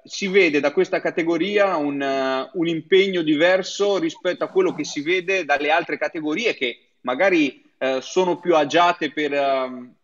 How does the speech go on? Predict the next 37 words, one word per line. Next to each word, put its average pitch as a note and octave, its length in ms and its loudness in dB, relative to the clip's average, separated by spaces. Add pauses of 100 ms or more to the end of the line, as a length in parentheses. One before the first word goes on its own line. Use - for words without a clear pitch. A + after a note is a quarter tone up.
per D3 140 -2
il C#3 200 -6
ti-, - 240 -8 (1040)
magari D3 320 6
perché D#3+ 240 4
dicono, D#3 360 2
pensano D#3 320 0
di D3+ 80 2
avere D#3 160 4
un D3 160 0
titolo E3+ 340 2
e C3+ 60 2
quindi D#3 220 0
basta D3 280 2
avere C#3+ 180 0
un C#3+ 120 -4
titolo D#3 320 -4
per B2+ 160 -6
sedersi B2+ 760 -6 (480)
e C3 120 -2
dire: C3+ 180 4
"Ok, B2 520 2 (240)
io C#3+ 160 0
faccio C#3+ 260 0
le C3+ 80 -2
mie C#3 160 -2
visite, B2+ 480 -2
poi C3 140 -2
non A#2+ 80 -4
me B2 80 -4
ne B2 80 -4
frega B2+ 240 -2
niente, A#2 340 -4
faccio A#2 220 -6
tre B2 140 -4
interventi, A#2+ 600 -4
ciao". G#2 420 -2